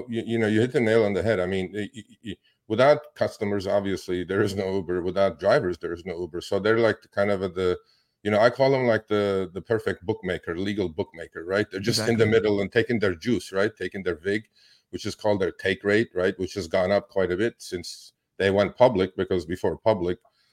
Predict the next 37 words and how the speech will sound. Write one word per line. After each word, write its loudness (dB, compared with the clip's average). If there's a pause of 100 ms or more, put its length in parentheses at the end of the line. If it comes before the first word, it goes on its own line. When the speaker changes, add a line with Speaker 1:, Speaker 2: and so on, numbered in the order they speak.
(180)
Speaker 1:
they -6
didn't -2
care 2
about 0
profits. 2
It -6
was -6
growth 0
at 2
all 0
costs. 2
Now 2 (500)
they -4
have 2
to -8
show 2
the 2
money, 6 (120)
just -6
like 2
our 2
name 0
of -2
the -4
show, 4
"Show 0
Me -2
the 2
Money." 2
They 2
have, 2 (120)
and 0
in 0
fact, 2
yesterday -2
I 0
was -2